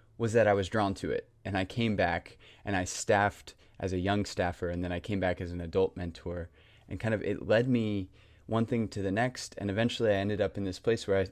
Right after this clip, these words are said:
where I said, "You know, this, this really changed my life in a significant way, and I wanna give this to as many people as possible." I think to kind of sum it up is, is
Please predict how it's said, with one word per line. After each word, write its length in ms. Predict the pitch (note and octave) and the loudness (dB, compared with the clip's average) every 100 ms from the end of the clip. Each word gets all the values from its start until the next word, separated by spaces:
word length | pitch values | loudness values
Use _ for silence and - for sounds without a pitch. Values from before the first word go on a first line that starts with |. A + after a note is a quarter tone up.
| - | -4
where 200 | G2+ F#2+ | 0 0
I 40 | |
said, 300 | F2+ G#2 F#2 - - | 2 2 2 -4 -4
"You 80 | D#3+ | 0
know, 200 | F#3+ - - | 0 0 -6
this, 240 | A2+ C3+ - - | -4 -4 -4 -6
this 300 | A#2 A#2 - | -2 0 0
really 180 | A#2+ C3 | 0 2
changed 260 | - A#2+ | 0 0
my 100 | A#2 | 0
life 320 | G2 F#2+ C3 - | 0 0 -2 -6
in 100 | G2+ | -6
a 80 | |
significant 560 | F#2+ G#2 G2+ G2+ A2 - | -4 -4 -4 -6 -6 -4
way, 320 | F#2+ F#2+ G#2 | -4 -2 0
and 100 | G#2 | 0
I 60 | F#2 | 0
wanna 240 | G2+ G2+ | 0 -2
give 340 | F#2 F#2+ F#2+ F#2 | -2 -2 -2 -2
this 440 | F#2 F2+ - - _ _ - | 0 0 -4 -14 _ _ -6
to 100 | G2 | -4
as 120 | F2+ | -2
many 160 | F2+ F2 | -4 -4
people 420 | D#2+ F#2+ - E2+ | -6 -8 -6 -8
as 120 | E2 | -8
possible." 640 | - - - - G#1+ - - _ _ _ - - | -10 -10 -10 -12 -12 -14 -18 _ _ _ -20 -8
I 60 | A2+ | -4
think 220 | E3 C#3+ - | -2 -4 -8
to 100 | - | -4
kind 180 | B2 C#3 | 2 4
of 300 | C3 G2 - - - - | 4 0 -8 -20 -20 -20
sum 280 | - B2+ A2 | -2 0 2
it 60 | G2 | 2
up 200 | G2 G2 | 2 -2
is, 280 | F2+ - - | -4 -8 -8
is 420 | F#2 F2 - - | -6 -6 -10 -16